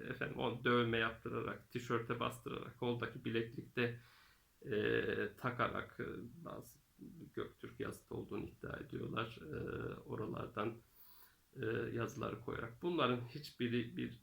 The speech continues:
e, milliyetçilik değildir. Yine milliyetçiliği ancak imanlı bir insandan öğrenebiliriz. E, milliyetçiliği gerçekten öğrenmek isteyen bir insan varsa vatan hasretiyle uzakta yaşamış bir, e, insan olan rahmetli Ali Ulvi Bey'den öğrensin.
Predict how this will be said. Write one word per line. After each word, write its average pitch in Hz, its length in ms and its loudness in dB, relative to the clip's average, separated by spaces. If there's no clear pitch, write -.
e, 110 420 2
milliyetçilik 110 880 -2
değildir. - 520 -6
Yine 139 180 4
milliyetçiliği 120 960 4
ancak 135 560 4
imanlı 120 640 4
bir 113 80 4
insandan 104 600 -2
öğrenebiliriz. - 880 -10
E, 131 140 -2
milliyetçiliği 151 580 2
gerçekten 156 440 4
öğrenmek 123 420 4
isteyen 113 460 4
bir 117 80 2
insan 117 460 2
varsa 123 440 0
vatan 120 260 6
hasretiyle 117 540 2
uzakta 120 440 0
yaşamış 117 560 0
bir, 120 380 0
e, 113 260 4
insan 117 460 0
olan 113 260 0
rahmetli 120 440 4
Ali 120 180 4
Ulvi 120 340 6
Bey'den 110 440 2
öğrensin. - 640 -4